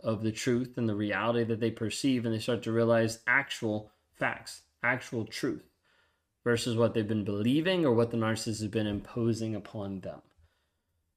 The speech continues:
Maybe you're at the place where you're like, "I don't even know if he can change. I don't even know if change is possible. I don't even know if he will transform. How do I make this happen?" It starts with you.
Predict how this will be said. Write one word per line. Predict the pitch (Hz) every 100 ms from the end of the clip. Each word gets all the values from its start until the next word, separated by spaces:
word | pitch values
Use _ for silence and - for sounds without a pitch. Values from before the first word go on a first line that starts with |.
| _ _ _ _ _ _ _ _ _ 151
Maybe | 160
you're | 185
at | 170 165
the | 135
place | 143 127 -
where | 127
you're | 120
like, | 117 117 117
"I | 127
don't | 135 135 127
even | 123 120 117
know | 117 117
if | 113
he | 120
can | 113 - 127 127 123
change. | 117 104 71 - 110
I |
don't | 120 131
even | 127 120
know | 120 117
if |
change | - 117 110
is | 107 113
possible. | - 135 147 - 104
I | 131
don't | 139
even | 143 139
know | 135 139
if | 139 135
he | 151
will | 139 147 170
transform. | - 151 120 113 127 117 113 - -
How | 160 180
do | 180
I | 170
make | 170 160
this | 165 143
happen?" | - 160 170 190 180
It | 175 - _ _ _ _ _ _
starts | - 165 160 165
with | 147
you. | 120 127 98